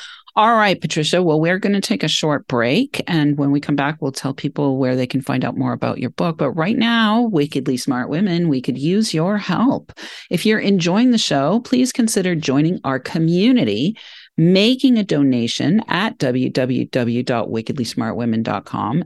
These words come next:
and sharing with all of your lovely lady friends that might benefit from our content. We also want to let you know that we are doing another collaborative book this summer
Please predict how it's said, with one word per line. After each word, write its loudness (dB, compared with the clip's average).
and 0
sharing 2
with 0
all 0
of 0
your 2
lovely 0
lady 0
friends -2
that -6
might -4
benefit -4
from -4
our -2
content. -2
We 2
also 0
want 4
to 4
let 2
you 2
know 2
that 0
we 0
are 0
doing 0
another 2
collaborative 0
book 0
this -2
summer 0